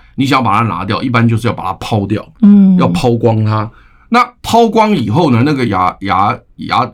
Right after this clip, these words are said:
Speaker 1: 外头的珐琅质一定变薄。
Speaker 2: 是。
Speaker 1: 只是说你抛的有没有刚好，其实一般你在家自己用是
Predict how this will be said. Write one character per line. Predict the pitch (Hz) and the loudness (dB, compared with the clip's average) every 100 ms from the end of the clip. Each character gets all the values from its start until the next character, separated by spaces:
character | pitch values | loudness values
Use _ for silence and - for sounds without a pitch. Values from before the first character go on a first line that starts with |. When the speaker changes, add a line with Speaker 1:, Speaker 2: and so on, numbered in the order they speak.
| - | -6
Speaker 1:
外 | 135 117 | -4 -2
头 | 95 | -4
的 | 98 | -6
珐 | 73 | -6
琅 | 85 | -8
质 | 98 | -8
一 | 151 | -4
定 | 165 139 | -2 0
变 | 110 104 | 0 0
薄。 | - - - _ - | -4 -16 -20 _ -20
Speaker 2:
是。 | - - 185 165 247 247 | -12 -2 0 0 -2 -8
Speaker 1:
只 | - 170 | -2 0
是 | 269 | 2
说 | 240 254 | 2 2
你 | 135 117 | 0 -4
抛 | - 185 208 | -2 0 2
的 | 160 - - _ _ | 0 -2 -10 _ _
有 | 123 | 0
没 | 113 | 2
有 | 160 | 2
刚 | 131 143 | 0 -2
好， | 135 | -2
其 | 107 147 | -2 -4
实 | 190 185 - - _ - | -4 -6 -10 -20 _ -16
一 | - | -6
般 | 160 160 | -2 0
你 | 139 113 - | 0 -4 -6
在 | 131 | -4
家 | 117 120 | -2 -2
自 | 120 | -2
己 | 101 | -4
用 | 104 107 | -2 -2
是 | 101 110 | -4 -6